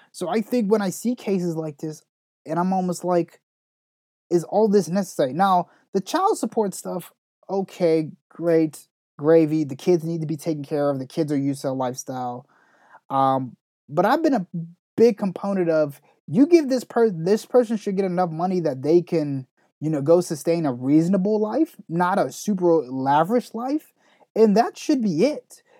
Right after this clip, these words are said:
You know, you give them a flat sum amount of whatever money, they could, should be able to live off that for, forever.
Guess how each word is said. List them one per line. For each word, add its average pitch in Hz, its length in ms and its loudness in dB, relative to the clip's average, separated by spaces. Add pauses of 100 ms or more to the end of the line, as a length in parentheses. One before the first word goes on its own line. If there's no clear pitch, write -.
(100)
You 175 100 -2
know, 180 120 2
you 185 180 0
give 233 200 2
them 220 140 4
a 170 60 0
flat 208 380 -6
sum 214 160 -2
amount 202 420 -2
of 160 440 2
whatever 208 400 0
money, 180 360 -2
they 170 240 2
could, 156 460 -6
should 196 240 -4
be 214 220 0
able 208 160 2
to 196 60 -2
live 151 280 2
off 185 220 0
that 185 240 2
for, 180 400 0 (380)
forever. 180 760 6